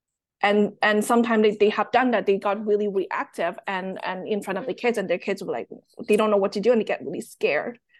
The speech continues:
right? And they don't know how to help, they don't know how to help their, their parents. And, and, uh, as, as a, as a therapist for, for my clients who are parents, I have to sort of, I also have to recognize them, like,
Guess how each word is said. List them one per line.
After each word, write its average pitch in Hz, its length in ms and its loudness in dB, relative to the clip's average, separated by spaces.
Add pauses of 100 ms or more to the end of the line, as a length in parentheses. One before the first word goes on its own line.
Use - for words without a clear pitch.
(460)
right? 214 440 0
And 214 160 2
they 208 80 8
don't 220 140 4
know 214 40 0
how 214 120 -2
to 202 60 -4
help, 185 360 -4 (180)
they 214 60 4
don't 202 140 0
know 196 60 -6
how 185 100 -4
to 170 60 -6
help 190 260 -8
their, 190 380 -4 (480)
their 190 100 0
parents. 247 600 2
And, 208 320 -2
and, 208 260 0
uh, 196 280 0
as, 202 240 -4 (160)
as 208 240 -6
a, 196 100 -8 (180)
as 202 320 -4 (240)
a - 80 0
therapist 311 800 0
for, 190 380 -2 (100)
for 190 160 0
my 185 200 -2
clients 247 500 0
who 202 100 -2
are 180 80 4
parents, 254 560 0 (600)
I 214 120 4
have 233 200 2
to 262 120 -2
sort 247 260 -2
of, 214 100 -2
I 220 160 2
also 240 280 -4
have 247 260 -10
to 208 280 -6 (480)
recognize 208 720 -4
them, 196 140 -10
like, 190 200 -8